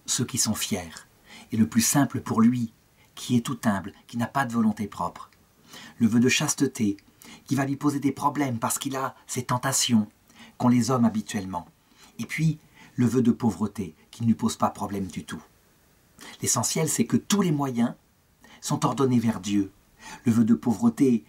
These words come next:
c'est se débarrasser du moyen de l'argent pour ne penser qu'à Dieu. Le vœu de chasteté,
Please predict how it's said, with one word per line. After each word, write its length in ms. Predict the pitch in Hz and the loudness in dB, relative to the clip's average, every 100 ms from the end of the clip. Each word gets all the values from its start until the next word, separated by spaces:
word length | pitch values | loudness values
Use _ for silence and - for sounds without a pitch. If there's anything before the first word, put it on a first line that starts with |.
| _ | _
c'est 400 | - - 104 90 _ _ | -10 -8 -8 -10 _ _
se 160 | - 123 | -6 0
débarrasser 680 | 117 117 117 113 - 123 104 | 0 0 -2 -4 -2 0 2
du 100 | 110 | 4
moyen 320 | 107 110 113 | 4 4 2
de 100 | 107 | 2
l'argent 480 | 113 - 151 147 - _ _ _ _ _ - | 0 0 -2 -2 -8 _ _ _ _ _ -12
pour 140 | 110 | -4
ne 80 | 110 | -2
penser 320 | 110 104 117 | -2 -4 -4
qu'à 140 | 110 | -6
Dieu. 280 | 87 107 120 - - - - - | -4 -2 -2 -6 -20 -20 -14 -2
Le 80 | |
vœu 120 | 107 113 | 4 6
de 80 | 113 | 4
chasteté, 640 | 113 - 110 - 113 98 | 2 -4 -6 -2 -2 -2